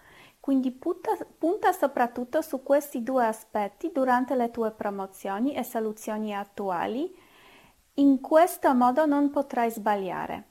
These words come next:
I contenuti del tuo sito dovrebbero fornire dettagli che siano utili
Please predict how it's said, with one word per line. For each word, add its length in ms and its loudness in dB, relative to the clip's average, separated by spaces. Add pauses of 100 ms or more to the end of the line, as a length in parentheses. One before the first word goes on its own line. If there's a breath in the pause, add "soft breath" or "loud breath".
(140)
I 100 -8
contenuti 640 2
del 180 2
tuo 240 0
sito 420 -4
dovrebbero 600 2
fornire 560 0
dettagli 640 -2
che 100 -4
siano 520 -2
utili 800 -6